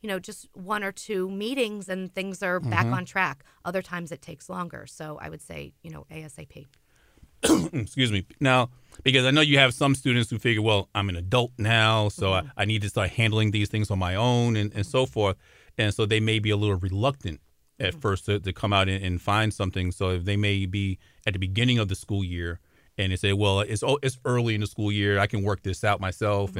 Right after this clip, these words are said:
Speaker 2: And what would you say to those students?
Speaker 1: I would say, you know, I, I admire that. I want, you know, I
Speaker 2: Mm-hmm.
Speaker 1: want students to, you know, be able to advocate for themselves and make their own decisions about what they, what they need. But I would also say that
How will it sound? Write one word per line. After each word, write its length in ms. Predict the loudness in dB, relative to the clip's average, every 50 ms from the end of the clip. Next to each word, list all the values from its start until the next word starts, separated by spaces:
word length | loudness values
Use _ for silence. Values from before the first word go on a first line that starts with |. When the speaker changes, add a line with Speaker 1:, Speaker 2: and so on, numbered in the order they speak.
| -4
Speaker 2:
And 120 | -4 -6 -8 -10 -16 -20 -20 _
what 160 | 0 2 2 4
would 140 | 2 2
you 60 | 0 0
say 220 | 0 0 0 0
to 160 | 0 -2 -2 0
those 220 | 2 0 0 -2
students? 520 | -4 -10 -10 -10 -12 -14 -16 -20 -20 -20 _ _ _ _ _ _ _ _ _ _ -6
Speaker 1:
I 60 | -2
would 140 | -2 -2 -2
say, 280 | -2 -4 -4 -4 -4 -8 -6
you 140 | -6 0 2
know, 160 | 2 2 4 4
I, 200 | 4 4 4 2 0 -2
I 140 | 2 2 2
admire 420 | 0 0 0 2 2 2 2 2
that. 240 | 2 2 2 2 2
I 80 | 0
want, 320 | -2 0 0 0 0 0 -2
you 80 | -4
know, 160 | -2 -2 0 0
I 80 | -2
Speaker 2:
Mm-hmm. 140 | -2 0 2
Speaker 1:
want 260 | 4 4 4 2 0
students 540 | -10 -12 -10 -10 -8 -8 -10 -12 -14 -18 -18
to, 500 | -12 -8 -6 -4 -4 -4 -4 -6 -8 -14 _ _
you 100 | -10 -10
know, 260 | -8 -6 -8 -10 -10 _ _ _ _ -20 -20 _
be 80 | -10 -8
able 140 | -8 -8
to 120 | -10 -10 -8
advocate 460 | -6 -6 -6 -6 -10 -10 -10 -12 -10
for 60 | -12
themselves 420 | -14 -14 -12 -8 -6 -4 -4 -4 -6
and 140 | -6 -4
make 160 | -4 -6 -4 -6
their 120 | -6 -6
own 120 | -6 -6
decisions 520 | -8 -12 -12 -10 -10 -10 -10 -10 -12 -12 -10
about 240 | -6 -6 -6 -4 -4
what 200 | -8 -8 -8 -10
they, 240 | -12 -12 -12 -14 -18 _
what 160 | -12 -12 -10 -8
they 140 | -8 -8
need. 400 | -6 -6 -6 -6 -4 -6 -6 -8 _ -20 -20 -20 _ _ _ _
But 100 | 0 2
I 80 | 2 2
would 140 | 2 2 2
also 280 | 2 0 0 -2 -8
say 280 | -12 -8 -4 -2 -2 -2
that 240 | 0 0 -2 -2